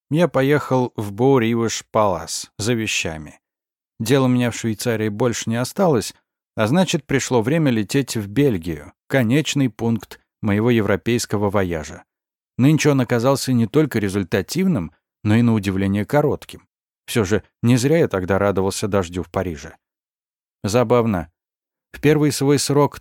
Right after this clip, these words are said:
только посмеивался — над подобными приметами,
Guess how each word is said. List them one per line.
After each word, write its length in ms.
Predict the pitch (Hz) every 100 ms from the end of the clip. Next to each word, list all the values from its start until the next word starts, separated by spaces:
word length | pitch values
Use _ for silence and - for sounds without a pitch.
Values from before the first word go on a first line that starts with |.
| -
только 340 | 135 127 - 120
посмеивался — 1000 | - 123 131 139 127 107 104 - 101 - _ -
над 220 | 107 95
подобными 520 | 107 104 98 104 98
приметами, 800 | - 110 104 95 - 90 85